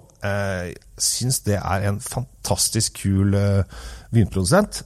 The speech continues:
Eh, er ikke s-, nødvendigvis kjempebillig viner, tre hundre og trettini nitti koster den. Eh, men det er en veldig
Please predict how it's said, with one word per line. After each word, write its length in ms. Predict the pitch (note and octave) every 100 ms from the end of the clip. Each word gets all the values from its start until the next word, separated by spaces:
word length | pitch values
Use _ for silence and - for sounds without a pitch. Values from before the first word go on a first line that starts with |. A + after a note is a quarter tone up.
| -
Eh, 680 | A2+ A2+ A2+ A2+ A2+ A#2 A2 G#2+ G#2+ C#2+ -
er 100 | - -
ikke 400 | A3 A#3+ D#3 F#2+
s-, 300 | - - - _ _ -
nødvendigvis 560 | G#2 G#2 G2+ F2+ G2+ -
kjempebillig 400 | G2 D#2+ F2+ G#2
viner, 260 | G#2+ D3+
tre 200 | G3 D3 D3+
hundre 200 | C3+ B2+
og 40 |
trettini 380 | B2+ B2 B2+ B2
nitti 340 | A#2 - G#3+
koster 280 | G#3 E3+ E3+
den. 80 | C#3+ - - - - -
Eh, 340 | - A2+ A2+ A#2
men 160 | A#2+ D3
det 80 | -
er 280 | G2 B2+ D3+
en 120 | D3+
veldig 240 | C3+ C#3